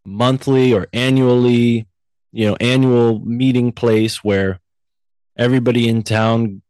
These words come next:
gets together and celebrates whatever the deity of the month is or the deity of the day, you know, whatever particular time of year it is, there's a deity to be celebrating. And these fairgrounds would be set up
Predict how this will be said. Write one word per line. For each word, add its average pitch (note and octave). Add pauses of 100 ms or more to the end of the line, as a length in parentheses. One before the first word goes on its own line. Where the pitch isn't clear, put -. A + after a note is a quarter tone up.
(120)
gets A2
together G#2
and G#2
celebrates G2
whatever F#2+
the F2+
deity G#2
of G2+
the G2
month G2
is F#2+
or F2
the E2+
deity G#2+
of F#2
the F#2
day, G2
you F2+
know, E2+
whatever C3+
particular G#2+ (140)
time G2+
of G2
year G2
it F2
is, E2+
there's F#2
a F#2
deity G2
to G2
be F2
celebrating. D#2+ (640)
And F2+ (440)
these G2+ (160)
fairgrounds G#2+
would G#2+
be G#2+
set G2+
up G#2